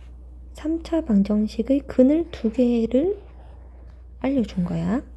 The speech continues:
그러면은 이 근이 하나가 더 K라는 게 한 개가 더 필요합니다. 그치? 그러면 세 근 더하면 마이너스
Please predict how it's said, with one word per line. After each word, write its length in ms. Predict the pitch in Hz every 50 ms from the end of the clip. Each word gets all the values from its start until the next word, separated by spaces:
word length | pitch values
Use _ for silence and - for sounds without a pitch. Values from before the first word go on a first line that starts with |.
| - - - - - - - - - -
그러면은 520 | - - 208 202 202 196 190 190 196 196 196 -
이 80 | 226 220
근이 340 | 220 - - 254 262 254
하나가 400 | 240 240 254 247 269 277 277 -
더 300 | - - - 190 196 202 202
K라는 600 | - - 311 320 311 294 277 220 190 190 185 196
게 80 | 214
한 160 | 214 247 262 254
개가 340 | - 226 226 - 254 254
더 160 | - - 185 175 -
필요합니다. 720 | - - 269 262 277 269 247 220 190 180 180 185 180 180 175
그치? 580 | 175 - - - - - 180 180 190 226 277 277
그러면 420 | - - - 175 165 165 165 170 175
세 220 | 170 - 254 254
근 300 | 240 247 277 269 269 277 - - - - - - - - - - - - - - - - -
더하면 960 | - - 175 175 180 190 214 208 208 208 202 214 233 262 285 294 320 330 339 - - - - - - - - - - - - - - - -
마이너스 960 | - 196 175 170 170 180 185 180 175 170 175 - - - 247 262 285 302 311